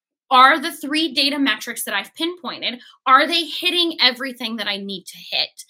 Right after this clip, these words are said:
And you really work backwards, right? Like, okay, based on where we're going as a company, here's the three metrics and the leading and lagging indicators that will attribute to all, cover all of those things.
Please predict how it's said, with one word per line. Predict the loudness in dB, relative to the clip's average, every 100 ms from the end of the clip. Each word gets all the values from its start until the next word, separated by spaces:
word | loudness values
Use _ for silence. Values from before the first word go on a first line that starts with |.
| -20 -8
And | 0
you | 0 0
really | -4
work | -4 -8 -2
backwards, | 0 0 -4 -14 -8
right? | -6 -4
Like, | -6 -8 -12
okay, | -8 -4 -6 -8 -20 0
based | 0 2
on | -2 -6
where | -6
we're | -6
going | -4 -2 -2
as | -4
a |
company, | -6 -8 -10 -8 -6 -8 -12 _
here's | -2 -2 -2
the | -8 -10
three | -6 -4
metrics | -2 -2 -4 -8 -8 -6
and | -8
the | -8
leading | -8 -8 -6 -6
and | -2
lagging | 0 0 -2 -10
indicators | -12 -14 -12 -10 -8
that | -8 -8
will | -8
attribute | -10 -12 -8 -8 -8 -10
to | -6 -6 -8 _
all, | -6 -6 -8 -10
cover | -2 -2 -2 -10 -4
all | -2 2 0 -2 -4
of | -6
those | -6 -6 -6
things. | -2 -4 -4 -8 -10